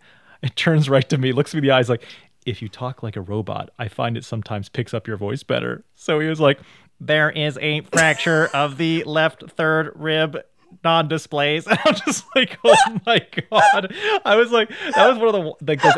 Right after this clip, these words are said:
out-of-body experiences that you have. Like, during medical school, there's a few times when I felt like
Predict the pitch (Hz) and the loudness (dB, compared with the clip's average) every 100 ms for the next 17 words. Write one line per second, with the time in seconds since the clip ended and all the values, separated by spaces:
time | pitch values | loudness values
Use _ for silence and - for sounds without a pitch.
0 | - 131 147 139 139 139 - - 127 123 | 2 0 2 2 2 0 -6 -8 -6 -6
1 | 156 139 160 151 147 151 151 131 156 190 | -6 4 4 6 4 2 0 -2 -2 0
2 | 147 139 156 - 165 151 131 131 165 - | 2 0 -2 -6 -6 -4 -4 -4 -6 -2
3 | 147 147 143 135 127 123 139 135 127 117 | 0 0 -2 -4 -4 0 2 2 2 -2
4 | - | -4